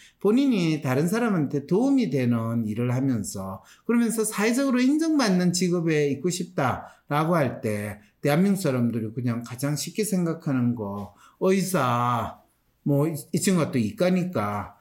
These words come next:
의사, 한의사, 수의사, 수의사는 동물한테 도움이 되는 상황이니까 너는 동물을 진정으로 원하는 건 아니잖아. 너는 인간에게 도움이 되고 싶다며? 그러면 의대를 가야 되는데 의대는 네가 자신이 없을 거고 만만한 게 한의대니까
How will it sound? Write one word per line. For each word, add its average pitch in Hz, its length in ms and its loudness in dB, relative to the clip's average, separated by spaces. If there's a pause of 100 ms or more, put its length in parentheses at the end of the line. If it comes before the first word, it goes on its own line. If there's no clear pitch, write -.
(160)
의사, 185 320 2
한의사, 151 440 2
수의사, 151 640 0 (240)
수의사는 131 1000 2 (200)
동물한테 190 600 2
도움이 139 380 0
되는 113 480 -2
상황이니까 113 920 -2 (200)
너는 233 260 2
동물을 208 400 2
진정으로 196 500 2
원하는 143 320 2
건 196 120 -2
아니잖아. 143 340 0
너는 175 240 0
인간에게 294 440 2
도움이 277 260 2
되고 277 240 2
싶다며? 311 400 0 (420)
그러면 190 640 2
의대를 208 340 2
가야 214 200 2
되는데 170 260 0
의대는 196 440 2
네가 185 140 4
자신이 233 380 2
없을 160 260 0
거고 143 360 0 (160)
만만한 240 500 2
게 339 60 2
한의대니까 170 1600 2